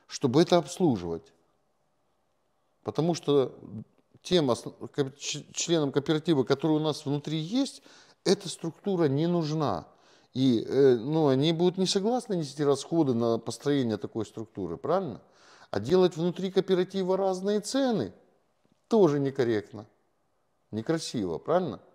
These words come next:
То есть, ну, я знаю, например, сам по себе лично, у меня же всё-таки украинец, ну, и если кто-то купил что-то дешевле, чем я, ну, то это извините. Для меня это так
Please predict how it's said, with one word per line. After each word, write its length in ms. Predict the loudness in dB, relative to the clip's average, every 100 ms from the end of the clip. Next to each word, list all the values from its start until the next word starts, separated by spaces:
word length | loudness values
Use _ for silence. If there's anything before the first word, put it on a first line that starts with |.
| _ _ _
То 40 | -8
есть, 100 | -2
ну, 80 | 6
я 180 | 6 6
знаю, 320 | 2 0 -2
например, 460 | -6 -6 -4 -6 -8
сам 320 | -4 0 2
по 80 | 0
себе 300 | -4 -2 0
лично, 400 | 0 -2 -6 -8
у 40 |
меня 200 | -4 -2
же 60 | -2
всё-таки 360 | -6 -10 -6 -6
украинец, 600 | -2 0 2 2 0 -4
ну, 240 | -10 -10 -14 -20 -20 -18 -20 _
и 80 | -2
если 320 | 4 4 2
кто-то 300 | 0 2 4
купил 360 | 0 -2 0 0
что-то 260 | 2 -2 0
дешевле, 500 | -2 2 2 4 2
чем 220 | 0 -2
я, 240 | 0 0 -2
ну, 140 | -6
то 120 | -4 -6
это 160 | -6
извините. 600 | -10 -4 -2 -2 -6 -12 -20 -20 _ _ _ _ _ _ _ _ _ _ _ _ _ _ -12
Для 160 | -4 -2
меня 240 | 0 2
это 220 | 0 -2
так 160 | -6